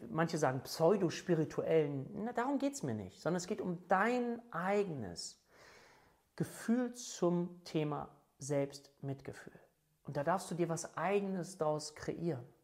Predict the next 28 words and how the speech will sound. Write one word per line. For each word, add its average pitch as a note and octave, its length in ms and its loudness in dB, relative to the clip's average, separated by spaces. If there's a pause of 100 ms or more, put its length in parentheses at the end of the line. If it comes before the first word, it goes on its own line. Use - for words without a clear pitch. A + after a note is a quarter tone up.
(320)
was D3+ 160 -2
Eigenes F3+ 480 0
entwickeln. D#3 640 -2
Ich - 140 -6
möchte G#3 240 0
dich F#3+ 160 -4
nur F3 160 0
einladen, F3 800 2 (1120)
dieses D#3 340 -4
Thema A#3 400 6
mal D3+ 360 2 (260)
mit A3+ 280 2
auf F3+ 240 0 (180)
deine G3+ 580 4 (440)
liebevolle E3+ 500 0
Agenda D#3 500 0
zu - 140 -6
nehmen, D3+ 260 -2 (220)
einmal F#3 280 4
bei E3+ 140 6
dir D#3 180 2
selber C#3 460 0 (720)
und E3+ 260 -2
einmal F#3+ 440 4
auch D#3 320 0 (1040)
bei C#3+ 120 2
deinen B2 320 0
Patienten. C3 720 -6